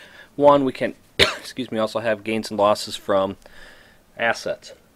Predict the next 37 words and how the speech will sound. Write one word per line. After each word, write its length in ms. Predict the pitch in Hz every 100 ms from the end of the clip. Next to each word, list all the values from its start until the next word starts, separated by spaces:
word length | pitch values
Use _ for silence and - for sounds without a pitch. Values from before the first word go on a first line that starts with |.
| _ _ _ _ _ _ _ _ _ _ _ _ _ _ _ -
from 140 | 113
sale 260 | 107 110 101
of 80 | 95
assets. 540 | 90 85 - 64 - - - - - - - -
But 360 | 123 123 123 - - - - _
from 160 | 143
our 100 | 156
standpoint, 420 | 214 - 165 139 131
just 200 | 202 -
the 60 |
concept, 600 | - - 160 160 113 101 - _ -
conceptually, 500 | 123 - 160 - 110
we're 140 | 139
just 160 | 196 -
gonna 180 | 202
go 200 | 123 123
down 260 | 113 117 117
the 80 | 104
list 300 | 104 139 -
here 240 | 95 85
now 280 | 90 90 110
and 140 | 107
think 180 | - 147
about 240 | 131 123 107
what 180 | 120
happened. 400 | - 123 117 73 - - - - - -
So 200 | - 123
we 160 | 139
have 180 | 175 170
accounts 400 | 139 - 117 117
receivable. 480 | - - 110 82 76
Accounts 560 | - - - 143 185 -
receivable 560 | 180 - 143 113 107 -
increased 540 | 139 165 - 127 123
by 160 | - 113
eight 260 | - 110 -
thousand. 480 | 104 82 73 64